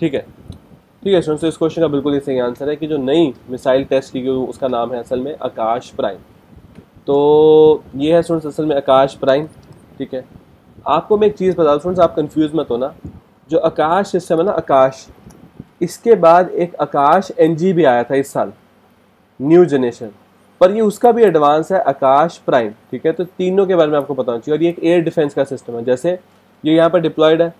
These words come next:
अगर आसपास कोई aircraft आता है जो हमारे लिए dangerous है, तो यहाँ से इसकी missile निकलेगी और उसको जाके हिट करेगी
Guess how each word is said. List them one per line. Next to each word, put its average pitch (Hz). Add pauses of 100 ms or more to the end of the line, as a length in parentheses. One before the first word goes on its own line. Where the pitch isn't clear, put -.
(300)
अगर 180
आसपास 180
कोई 190
aircraft 170
आता 143
है 156
जो 156
हमारे 139
लिए 165
dangerous 151
है, 117
तो 139
यहाँ 143
से 156
इसकी 151
missile 139
निकलेगी 156
और 143
उसको 139
जाके 131
हिट 170
करेगी 107